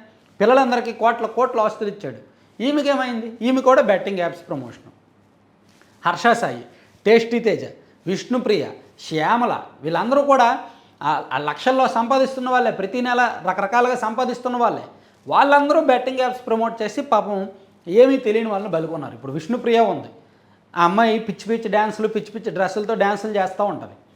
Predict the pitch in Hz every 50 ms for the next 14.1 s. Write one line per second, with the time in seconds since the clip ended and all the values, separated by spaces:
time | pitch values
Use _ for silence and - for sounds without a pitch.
0 | _ _ 160 180 214 226 233 226 240 220 214 214 226 240 247 233 226 220 226 233
1 | 247 240 202 214 240 233 240 247 233 214 220 214 - - 175 143 - - - -
2 | _ _ _ _ _ _ _ _ - - 277 226 226 247 277 269 277 262 269 254
3 | 269 269 269 - 277 294 - 214 226 247 254 233 208 226 220 226 254 247 247 254
4 | 254 254 226 226 226 240 240 - - 226 233 233 226 240 262 262 220 196 208 208
5 | 180 202 175 170 160 180 156 - 98 - - - _ _ _ _ _ _ _ _
6 | _ _ _ _ _ _ _ _ _ _ _ 147 180 165 175 170 180 - 247 254
7 | 233 233 233 233 233 233 220 190 175 151 127 110 - - _ _ _ _ _ -
8 | 147 - 185 170 151 139 165 220 233 233 226 233 247 247 247 220 220 226 202 196
9 | 175 185 202 226 247 240 208 - - - - - 220 202 214 240 233 - - -
10 | _ - 208 269 269 - 247 247 233 233 226 226 233 220 214 226 226 220 214 180
11 | 170 127 104 110 101 - - _ _ _ _ _ _ _ - - 269 220 - -
12 | - 208 226 226 294 285 285 277 247 254 254 254 262 262 262 247 233 233 233 233
13 | 226 175 202 202 - 262 262 262 262 247 247 247 254 247 233 226 233 240 240 254
14 | 285